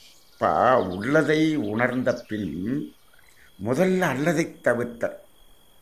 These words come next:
நீங்க அல்லதை தவிர்த்துட்டீங்கன்னு வச்சுக்கங்க, அதுக்கப்புறம் நீங்க என்ன செய்றீங்களோ செய்வதெல்லாம் நல்லதாக மாறிவிடும்" என்று சொல்லுவார். அப்ப ஒரு பக்கம் நான் நல்லதை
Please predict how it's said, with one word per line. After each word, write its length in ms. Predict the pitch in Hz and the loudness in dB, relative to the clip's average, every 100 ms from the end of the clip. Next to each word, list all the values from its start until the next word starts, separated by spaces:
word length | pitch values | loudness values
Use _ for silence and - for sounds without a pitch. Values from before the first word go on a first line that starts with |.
| - - - - - - - | -20 -20 -20 -20 -20 -20 -2
நீங்க 220 | 143 143 | 2 4
அல்லதை 460 | 110 123 165 208 202 | 4 2 4 4 4
தவிர்த்துட்டீங்கன்னு 1000 | - 127 160 160 175 - 151 165 170 156 | 4 4 4 2 0 2 2 2 2 0
வச்சுக்கங்க, 560 | 151 - 117 107 78 - - - - - _ - - - | -2 -6 -2 -2 -2 -8 -18 -20 -20 -20 _ -20 -20 -8
அதுக்கப்புறம் 640 | 104 110 - 113 156 143 | -2 0 0 0 0 0
நீங்க 240 | 117 117 104 | 0 -2 -2
என்ன 380 | 98 101 127 160 | 0 0 0 -2
செய்றீங்களோ 640 | - 127 131 117 127 151 - | -2 -2 -2 0 -2 -4 -4
செய்வதெல்லாம் 760 | 113 147 170 180 175 170 175 185 | 0 2 4 2 2 2 2 0
நல்லதாக 640 | 131 135 156 175 175 147 | -2 2 2 2 0 -2
மாறிவிடும்" 960 | 117 110 151 165 160 156 151 147 127 - - - | -2 0 0 -2 -6 -10 -8 -8 -8 -14 -16 -4
என்று 220 | 147 - | -4 -4
சொல்லுவார். 360 | 117 101 80 - - - - _ - - - _ _ _ - - - | -6 -6 -8 -10 -20 -20 -20 _ -20 -20 -20 _ _ _ -20 -10 -6
அப்ப 180 | 127 127 110 123 165 151 - - _ - | 2 4 6 4 2 0 -10 -20 _ 0
ஒரு 180 | 160 196 | 4 4
பக்கம் 520 | 208 196 170 165 151 | 4 2 2 0 0
நான் 220 | 139 147 | 2 2
நல்லதை 380 | 127 135 165 | 2 2 0